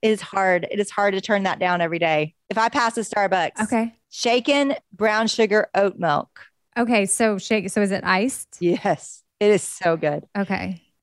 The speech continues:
Speaker 2: And then that has espresso in it, or?
Speaker 1: It has two shots of espresso. It's not too sweet, which I like.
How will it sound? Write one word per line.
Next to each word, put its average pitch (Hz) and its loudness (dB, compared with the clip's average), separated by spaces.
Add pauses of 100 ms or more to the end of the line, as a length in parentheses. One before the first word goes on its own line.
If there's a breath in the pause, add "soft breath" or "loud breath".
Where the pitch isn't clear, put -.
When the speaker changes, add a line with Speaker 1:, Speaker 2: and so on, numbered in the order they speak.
Speaker 2:
And 233 4
then 226 2
that 208 4
has 202 0
espresso 208 0
in 294 4
it, 311 0
or? 180 0
Speaker 1:
It 190 -8
has 185 -2
two 226 0
shots 240 2
of 226 0
espresso. 196 2
It's 170 -4
not 180 0
too 262 -2
sweet, 214 -2
which 202 -2
I 196 4
like. 185 0